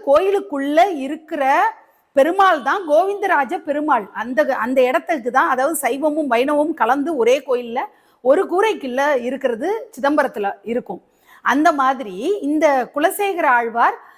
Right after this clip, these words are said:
அங்க இருக்கிற கோவிந்தராஜ பெருமாள் சன்னதியில தான் இந்த பத்து பாசுரங்களையும் அரங்கேற்றம் செய்யறாரு. அதே மாதிரி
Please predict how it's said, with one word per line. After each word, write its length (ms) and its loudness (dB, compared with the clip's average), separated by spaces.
அங்க 280 0
இருக்கிற 540 2
கோவிந்தராஜ 720 0
பெருமாள் 520 0
சன்னதியில 640 -4
தான் 380 0
இந்த 360 2
பத்து 460 -2
பாசுரங்களையும் 840 -2
அரங்கேற்றம் 640 -2
செய்யறாரு. 540 -2
அதே 280 2
மாதிரி 480 0